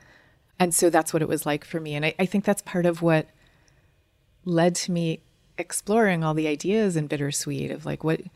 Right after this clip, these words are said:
because we all are gonna lose love at some point, whether it's through a relationship ending or bereavement or divorce, or, you know, there's a thousand different ways that it can happen.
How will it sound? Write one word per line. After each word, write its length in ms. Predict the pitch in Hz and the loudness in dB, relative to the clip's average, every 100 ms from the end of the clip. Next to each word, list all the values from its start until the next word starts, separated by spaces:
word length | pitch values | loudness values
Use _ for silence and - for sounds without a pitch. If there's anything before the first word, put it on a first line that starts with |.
| - - | -20 -6
because 240 | 180 202 185 | -2 0 4
we 120 | 185 | 8
all 360 | 185 214 190 165 _ _ _ _ _ | 10 10 10 4 _ _ _ _ _
are 120 | 180 165 | 0 2
gonna 160 | 165 | 4
lose 240 | 156 151 147 | 4 4 4
love 260 | 143 139 | 2 2
at 100 | 143 | 0
some 180 | - 143 | -4 -6
point, 500 | 151 143 120 - - - - | -4 -4 -4 -6 -10 -14 -2
whether 360 | 156 147 143 | 0 0 -2
it's 300 | 139 - - - _ _ _ | -2 -2 -2 -4 _ _ _
through 240 | - 165 | -2 0
a 40 | 147 | 2
relationship 600 | 143 139 143 170 - - | 2 2 0 0 -2 -2
ending 560 | - 196 202 208 214 208 | 0 0 2 4 2 0
or 360 | - 143 135 | -2 -2 -4
bereavement 1000 | 139 147 175 190 180 180 170 175 170 - - - - _ _ _ | -2 0 4 4 2 2 2 2 -2 -4 -10 -20 -20 _ _ _
or 160 | 156 | -4
divorce, 640 | 147 151 165 185 175 160 - | -4 -4 2 6 6 4 0
or, 160 | - - | -6 -8
you 100 | - | -8
know, 140 | 165 - - - | -8 -8 -8 -8
there's 300 | - 156 151 | -4 -4 -4
a 40 | |
thousand 360 | 160 156 156 156 | 0 2 4 2
different 260 | 151 147 - | -4 -6 -2
ways 280 | 151 156 | 0 0
that 100 | - | -2
it 100 | - | -10
can 140 | - 156 | -8 -8
happen. 460 | - 170 - - | -6 -6 -4 -4